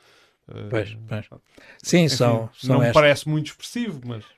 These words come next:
Speaker 2: Pois, e sobretudo não tem a ver com a, com o aumento <clears throat> da população local, digamos, mas tem a ver com o aumento de, de recém-chegados, de
Speaker 1: Uhum.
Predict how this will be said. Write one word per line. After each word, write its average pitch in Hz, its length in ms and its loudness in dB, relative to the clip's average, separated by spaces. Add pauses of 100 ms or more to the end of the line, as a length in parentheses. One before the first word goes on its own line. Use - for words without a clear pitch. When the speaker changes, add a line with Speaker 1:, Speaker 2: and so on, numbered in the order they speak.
(100)
Speaker 2:
Pois, 123 300 0
e 160 260 4
sobretudo 147 580 2
não 143 180 6
tem 143 260 6
a - 20 4
ver 123 320 4
com 123 360 0
a, 107 380 0 (840)
com 117 340 0
o 120 80 4
aumento 123 580 2 (160)
<clears throat> 160 200 6
da 151 100 8
população 123 720 0
local, 113 460 2
digamos, 98 460 -6 (520)
mas 120 180 0
tem 131 160 2
a 123 40 2
ver 131 220 2
com 143 200 -2
o 135 80 4
aumento 120 460 0
de, 113 320 0
de 101 380 -8
recém-chegados, 123 880 -2
de 107 360 -14
Speaker 1:
Uhum. 104 340 -4